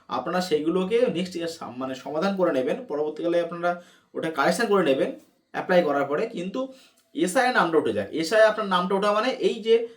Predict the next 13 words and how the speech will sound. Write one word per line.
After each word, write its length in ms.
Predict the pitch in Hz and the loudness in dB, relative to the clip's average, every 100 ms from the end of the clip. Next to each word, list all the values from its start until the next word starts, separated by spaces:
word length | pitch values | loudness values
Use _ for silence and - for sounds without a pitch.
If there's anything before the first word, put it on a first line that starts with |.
| _ | _
আহ, 100 | 135 | -10
পরবর্তীকালে 800 | 131 - 165 185 190 202 - 226 | -8 2 6 6 4 -2 0 2
যে 80 | 208 | 2
এসআইআর 260 | 185 202 170 | 2 0 0
হবে 200 | 151 226 | -2 -4
সেটা 280 | - - 170 | -4 -4 -2
আপনার 320 | 156 196 202 - - | -2 -4 -6 -8 -12
মানে 260 | 143 147 | -8 -8
পরবর্তী, 640 | - 143 156 180 180 196 180 | -4 -2 0 -2 -2 -6 -6
আহ, 840 | - _ _ 127 131 131 127 127 | -10 _ _ -10 -6 -2 -2 0
যারা 300 | 151 165 160 | 2 6 4
জেনারেশন 440 | 147 165 170 175 147 | 4 2 0 -2 -6
আসবেন, 460 | - 147 131 - | -4 -4 -4 -8